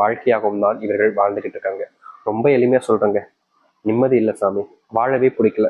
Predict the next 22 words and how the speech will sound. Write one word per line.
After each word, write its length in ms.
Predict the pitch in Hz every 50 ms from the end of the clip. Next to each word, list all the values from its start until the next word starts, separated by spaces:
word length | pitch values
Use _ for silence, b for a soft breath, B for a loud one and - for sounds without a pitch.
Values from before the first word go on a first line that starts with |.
| - - -
செத்துலாம் 400 | 120 110 - 120 120 120 123 -
போல 140 | - 110 107
இருக்குன்னு 300 | 98 - - 107 101 98
தான் 120 | 104 110 110 - -
இவருடைய 320 | 120 113 113 113 107 104
மனசும் 440 | 101 104 107 123 123 120 - 123 120
சரி, 240 | - 110 98 104 110 - - b b b b b
இவருடைய 280 | - 123 113 113 113 104 -
சிந்தனைகளும் 460 | - 117 123 127 120 113 113 113 113
சரி, 200 | - 101 101 95 - _ _ -
தினமும் 360 | 113 104 107 110 117 117 101
சொல்லிக்கிட்டே 340 | 107 104 104 104 104 - 104
இருக்கு. 260 | 101 98 - - 95 - - _ _ _ _ b b b b b _ _
இப்படி 260 | 127 - - 123 117 110 113
எல்லாத்தையுமே 500 | 107 110 120 127 135 135 - 151 156 160 143
இழந்துட்டு 420 | 120 117 117 120 - - 107 104 110 - - - - 107
நடுத்தருல, 540 | 107 110 127 147 147 147 143 135 135 127 110 107 107
நடு 240 | 104 104 107 127 156 156
வீதியில் 340 | 135 123 131 135 139 131 120
நிற்கக்கூடிய 380 | 107 - 110 - - 107 104
நிலைமைக்கு 480 | 101 101 107 107 113 107 101 - - 104
தான் 220 | 95 95 104 107